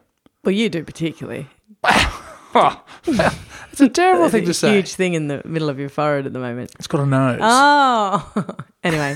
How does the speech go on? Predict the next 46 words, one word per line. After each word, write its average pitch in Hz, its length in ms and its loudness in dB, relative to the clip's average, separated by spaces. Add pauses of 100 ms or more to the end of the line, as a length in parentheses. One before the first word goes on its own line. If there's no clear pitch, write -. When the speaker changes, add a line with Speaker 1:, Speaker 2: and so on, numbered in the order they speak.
(100)
Speaker 1:
sorry, 175 340 2
I'm 190 180 2
just 220 220 -2
being 185 140 0
Speaker 2:
Hang 165 80 0
on, 156 60 0
Speaker 1:
ridiculous. 139 360 -2
Speaker 2:
if 143 80 -2
your 214 80 6
nose 226 280 4
is 214 100 -2
starting 175 320 2
in 160 80 -2
the 160 40 0
middle 151 160 2
of 143 80 -2
your 139 80 -4
forehead, 143 460 0
Speaker 1:
<laughs> - 60 -12
Yeah. 269 80 2 (180)
Speaker 2:
it's - 140 0
my 254 160 6
early 285 320 4
T 269 280 -4
zone. 165 400 -4
I - 100 -4
can't 262 220 -2
believe 277 300 0
I'm 247 100 2
a 311 60 2
teenage 320 480 -2
boy. 285 420 2 (520)
Stop 277 340 0
it. 170 100 -4 (300)
Speaker 1:
Tell 339 180 2
us 508 220 -2
about 285 220 2
these 302 180 -2
guys, 214 180 2
'cause 233 320 -8
it, 185 220 -6 (240)
they're, 233 340 0
uh, 196 320 4
pretty 349 520 -2
n-, - 180 -12 (160)
natural, 170 480 0